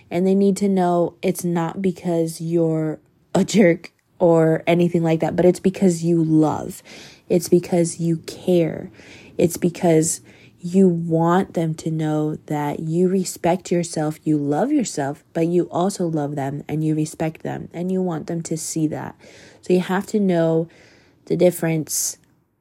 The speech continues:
and know those boundaries, those healthy boundaries. You have to set limits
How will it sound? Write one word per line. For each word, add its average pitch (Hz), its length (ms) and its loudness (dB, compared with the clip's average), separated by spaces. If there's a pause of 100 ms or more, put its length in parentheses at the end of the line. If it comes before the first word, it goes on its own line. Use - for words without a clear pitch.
(1120)
and 180 260 0
know 175 180 0
those 175 280 0
boundaries, 165 720 -2
those 165 200 -6
healthy 180 540 0 (120)
boundaries. 165 760 -4 (200)
You 185 180 2
have - 380 -14
to 180 280 -4
set - 480 -6
limits 170 840 -4